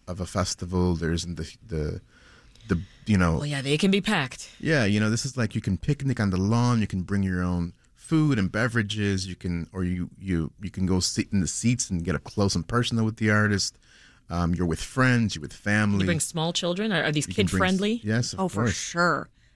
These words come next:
Speaker 3: As someone who has small children, I bring her all the time.
Speaker 2: Okay, great. Yeah.
Speaker 3: Yeah, it's a wonderful experience. And I think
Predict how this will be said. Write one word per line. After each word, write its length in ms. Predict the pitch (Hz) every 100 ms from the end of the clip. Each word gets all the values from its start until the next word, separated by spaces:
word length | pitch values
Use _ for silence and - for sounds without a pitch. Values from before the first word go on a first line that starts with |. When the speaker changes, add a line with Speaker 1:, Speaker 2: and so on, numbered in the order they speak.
| -
Speaker 3:
As 100 | 185
someone 220 | 208 196
who 120 | 170
has 200 | 156 165
small 260 | - 165 139
children, 400 | - 143 135 131
I 80 | 139
bring 200 | 156 151
her 120 | -
all 120 | 180
the 100 | 185
time. 440 | 175 - - 185 196
Speaker 2:
Okay, 220 | 180 165
great. 400 | 147 185 170 -
Yeah. 260 | 165 202 143
Speaker 3:
Yeah, 320 | 214 233 170
it's 220 | - -
a 60 | 226
wonderful 420 | 196 214 220 196
experience. 580 | 175 - 170 175 147 -
And 100 | 160
I 60 |
think 280 | 156 160 156